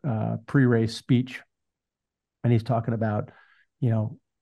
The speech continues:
"This is your opportunity to become a world champion." You know, anything, uh, else in your life, you know, they can take every, it all away from you, but, you know, they, they, but you'll always have on your tombstone,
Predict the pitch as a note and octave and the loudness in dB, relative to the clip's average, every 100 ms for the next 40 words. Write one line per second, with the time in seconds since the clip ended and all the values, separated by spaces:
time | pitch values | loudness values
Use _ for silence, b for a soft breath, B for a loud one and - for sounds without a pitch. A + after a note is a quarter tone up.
0 | - C3 A#2 B2+ B2+ B2+ B2 C3 - B2+ | 0 2 4 2 4 2 2 -2 2 2
1 | A2 G#2+ G2 - G#2+ G#2+ G2+ G2+ A2 A2+ | 2 -4 -10 -2 -2 0 -2 -6 -6 -8
2 | A2+ - - - _ _ _ - A2+ G#2+ | -6 -10 -12 -18 _ _ _ -6 -4 -4
3 | - D3+ E3+ F3 D3+ C#3+ _ _ - - | 4 6 8 6 6 4 _ _ -6 -6
4 | - C3 A#2+ G#2+ - - C3+ B2+ - B2+ | -4 -2 0 -2 -4 -2 0 0 2 4
5 | B2 B2 G2+ G#2 - _ _ _ _ _ | 4 4 0 -2 -8 _ _ _ _ _
6 | C3 A#2 A2+ A2+ b b - A#2+ A#2+ C#3+ | 0 2 0 -4 b b -4 0 2 4
7 | C#3 C#3 C#3 - C#3 C3+ D3 C#3 C3+ B2 | 4 4 2 2 4 6 6 4 2 0
8 | A2 G#2+ G#2+ A#2 - D#3 A2+ A2 A2+ - | 0 -2 -2 -4 -2 0 0 0 -2 -4
9 | C3+ B2+ A#2 A2+ A2+ A#2+ B2 - C3+ C#3 | -6 -8 -4 -2 -2 -2 0 4 6 6
10 | C#3 B2+ B2 A2+ A2 - _ _ - C#3 | 4 2 2 2 -2 -6 _ _ 2 6
11 | D3 D3 - C#3+ C3+ - A#2 G#2+ G#2+ | 6 4 4 4 4 2 -2 0 -4